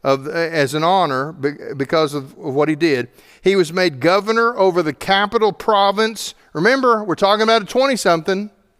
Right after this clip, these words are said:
Made governor over the capital province and chief over all the royal advisors.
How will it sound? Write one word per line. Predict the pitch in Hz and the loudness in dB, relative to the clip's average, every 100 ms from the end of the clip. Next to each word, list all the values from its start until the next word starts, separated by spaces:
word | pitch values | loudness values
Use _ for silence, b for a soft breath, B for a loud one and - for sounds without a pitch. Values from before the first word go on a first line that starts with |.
| b b b b b b | b b b b b b
Made | 185 208 147 | 2 2 2
governor | 170 214 247 254 240 | 2 2 2 0 2
over | 208 190 | 2 2
the | 170 | -2
capital | - 220 233 247 240 | -2 0 0 0 -2
province | - 220 190 190 208 196 b b b | 0 0 2 2 0 -4 b b b
and | 165 165 - | -2 0 -2
chief | - - 269 277 254 - - b b b | -2 0 2 2 0 -8 -20 b b b
over | 190 175 180 | 2 2 0
all | 185 214 254 269 269 | 2 4 4 6 4
the | 214 196 | 4 2
royal | 180 233 247 240 240 | 4 4 6 4 2
advisors. | 185 220 214 180 123 127 78 - - | 2 2 4 2 0 -6 -6 -12 -14